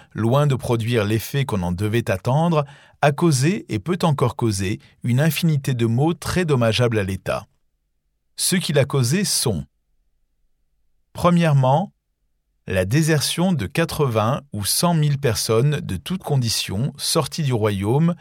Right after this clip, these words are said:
qui ont emporté avec elles plus de trente millions de livres de l'argent le plus comptant. Deuxièmement,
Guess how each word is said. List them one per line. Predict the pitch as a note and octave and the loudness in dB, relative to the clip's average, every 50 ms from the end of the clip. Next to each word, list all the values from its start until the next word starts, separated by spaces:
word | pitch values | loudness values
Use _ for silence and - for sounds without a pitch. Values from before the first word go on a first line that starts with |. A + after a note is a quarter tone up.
| - - - - _ _ | -12 -20 -20 -20 _ _
qui | - - | -6 -2
ont | C3 A#2+ A#2 - | 0 0 0 2
emporté | E3+ E3 C#3+ D3+ D#3+ C3+ - - E3 D3 - - | 2 0 2 2 0 -2 0 -2 -4 -4 0 0
avec | A2+ G#2 G#2 F2+ - - | 0 0 0 -4 -2 0
elles | A2 B2+ D3 D#3+ D#3+ - _ _ _ - | 0 2 2 0 -2 -6 _ _ _ -10
plus | - E3+ F3+ D3+ | -4 -2 0 0
de | B2+ A#2+ | 0 -2
trente | - - - - G3+ G3+ F#3 - | -2 -4 -2 -2 0 0 0 -2
millions | F3 E3 D3 C3+ C#3 C3+ B2+ | -2 0 0 0 0 0 0
de | A#2 A#2 | 0 -2
livres | G#2 G2+ A2 C3+ E3+ F#3 E3 C3+ A#2+ | -2 -2 -2 -2 -4 -2 -2 -4 -2
de | A2+ A2 | -2 0
l'argent | G#2 A2+ A#2+ A#2+ A2+ G2 A#2+ B2+ C#3+ | 0 2 2 0 0 -2 0 0 0
le | D3+ C#3+ | 0 -2
plus | C#3 - C3 | -4 -6 -8
comptant. | - - A2+ G#2 G2 - E2+ - - - _ _ _ _ _ _ _ _ _ _ _ _ _ _ _ _ _ _ _ _ _ _ _ _ _ _ _ _ _ _ _ _ _ _ _ _ _ _ - - | -6 -6 -6 -6 -4 -6 -6 -6 -6 -12 _ _ _ _ _ _ _ _ _ _ _ _ _ _ _ _ _ _ _ _ _ _ _ _ _ _ _ _ _ _ _ _ _ _ _ _ _ _ -12 -6
Deuxièmement, | G2+ B2+ D3+ D3+ C#3+ D#3 D3+ C3+ B2 A2 G#2+ A2 C3 F3+ - | -2 0 2 2 2 2 2 2 2 2 2 2 0 -2 -4